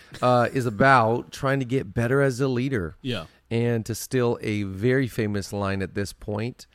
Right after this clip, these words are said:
Speaker 1: "When the leader gets better, everybody gets better." I think for us, we're recognizing that.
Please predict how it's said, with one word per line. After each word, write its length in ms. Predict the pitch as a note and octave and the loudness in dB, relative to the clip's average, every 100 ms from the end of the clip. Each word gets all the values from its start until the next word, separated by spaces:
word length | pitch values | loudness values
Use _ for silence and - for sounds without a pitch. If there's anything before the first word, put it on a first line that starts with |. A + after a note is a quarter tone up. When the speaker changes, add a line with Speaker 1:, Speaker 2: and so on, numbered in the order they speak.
| _ _ | _ _
Speaker 1:
"When 300 | G2+ A#2 B2 | -2 -2 0
the 180 | A#2+ A2 | 0 0
leader 460 | F#2+ A#2 A2+ G2+ | -2 -2 -2 -4
gets 320 | E2 G2 F2 | -4 -8 -8
better, 600 | - - G2 A#2+ G#2+ F2+ - _ _ _ _ - | -12 -6 -6 -6 -8 -8 -12 _ _ _ _ -8
everybody 960 | A2 G#2 - F2+ C2+ - C#2+ C2+ C#2+ - | -6 -6 -8 -8 -8 -10 -10 -10 -14 -10
gets 260 | F2 - | -10 -10
better." 500 | - - E2+ D#2 D#2 - - _ _ C3 | -12 -8 -6 -6 -10 -14 -20 _ _ -2
I 40 | |
think 180 | D#3 E3 | 0 0
for 220 | - - | -4 0
us, 340 | A#2+ A#2 - - | 4 4 2 -4
we're 320 | A2+ A#2+ A2+ | 0 0 0
recognizing 840 | G2+ A2+ A2+ G#2+ G#2 G2 G#2 G#2 | -2 -4 -2 -2 -2 -4 -4 -4
that. 220 | F#2+ C#3 | -6 -10